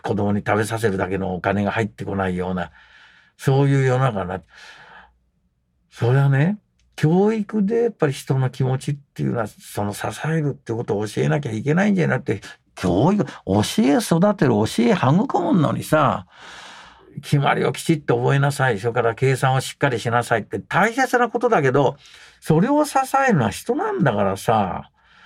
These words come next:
で、それこそエルジービーティーじゃないけど、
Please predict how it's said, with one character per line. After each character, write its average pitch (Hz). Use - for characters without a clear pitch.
で、 190
そ -
れ 247
こ 247
そ 185
エ 147
ル 151
ジ 147
ー 143
ビ 143
ー 139
テ 143
ィ -
ー -
じ 113
ゃ 107
な 110
い 104
け 101
ど、 92